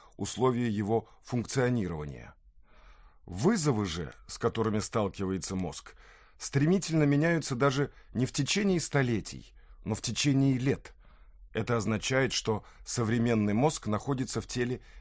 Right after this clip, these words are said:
неандертальца, которое реагирует так, как реагировало бы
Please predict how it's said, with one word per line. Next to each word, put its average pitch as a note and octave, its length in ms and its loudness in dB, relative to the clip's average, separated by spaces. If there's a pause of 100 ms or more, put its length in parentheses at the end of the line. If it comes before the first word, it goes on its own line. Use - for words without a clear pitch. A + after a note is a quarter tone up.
неандертальца, A#2 920 0 (400)
которое A2 400 2
реагирует G2 640 0
так, D3+ 240 2
как - 280 -2 (260)
реагировало A2 680 2
бы G2+ 200 0